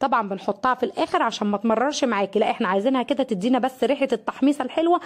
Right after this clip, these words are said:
مع التومه. واول كده ما يصفروا مع بعض هتحطيهم بقى على الخبيزه.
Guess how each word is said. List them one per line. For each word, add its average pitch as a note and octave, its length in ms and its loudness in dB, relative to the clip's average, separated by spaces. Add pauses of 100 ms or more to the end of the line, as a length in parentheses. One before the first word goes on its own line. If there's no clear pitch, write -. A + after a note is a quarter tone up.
(200)
مع D4 200 2
التومه. F3+ 440 0 (180)
واول C#4 380 2
كده A3+ 200 0
ما G#3+ 120 0
يصفروا D4 400 0
مع C4+ 200 4
بعض E4 260 0
هتحطيهم C4+ 640 0
بقى C#4 280 0
على D4 120 0
الخبيزه. F#3 560 -2